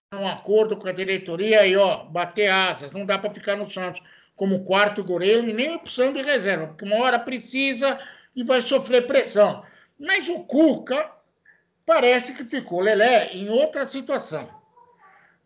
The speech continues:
Você sabe que quando ele saiu do Santos, ele reclamava com todo mundo, precisava arrumar tudo, bababá. Agora, além de achar que tá tudo certinho,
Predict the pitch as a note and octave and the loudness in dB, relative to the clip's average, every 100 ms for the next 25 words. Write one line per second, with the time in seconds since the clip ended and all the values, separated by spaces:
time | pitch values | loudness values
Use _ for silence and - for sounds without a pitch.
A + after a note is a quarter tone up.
0 | _ - - C#4+ C#4+ D#4+ D#4 A#3 - B3+ | _ -20 -12 -6 2 2 2 -12 0 4
1 | B3 A#3 A3+ G#3+ G3+ F3+ - A#3+ A#3 B3 | 4 4 2 2 0 -2 -2 -2 -2 -6
2 | B3+ G#3 G#3 G#3 F#3+ G#3 F#3+ F#3+ - E3+ | -2 -2 0 0 2 2 0 -8 -12 -10
3 | D3 G3+ G#3+ D#3 - - F#3 F#3 D#3+ C3 | -4 -2 -2 -4 -12 -6 -4 -2 -4 -4
4 | D#3 - G3+ C4 A3+ E3+ C#3 C#3+ D3+ A#2+ | -6 -4 -4 0 2 0 -2 -2 -2 -2
5 | A#2 A3 A3+ F#3+ D3+ - _ _ _ - | 0 2 4 0 -2 -12 _ _ _ -20
6 | - D4 F4 F#3 F#3 E4 E4+ A3+ A3 D4 | -4 2 2 4 6 8 8 6 2 0
7 | E4 D4+ A3+ A#3 G3+ - E3+ - E4 D4+ | 0 -2 0 -2 -2 -8 -10 -8 -8 -8
8 | - A#3+ D4+ D#4 - G3+ G#3+ A3+ C#4+ F#4+ | -8 0 2 0 -4 -8 -4 -2 -2 -4
9 | A4 | -8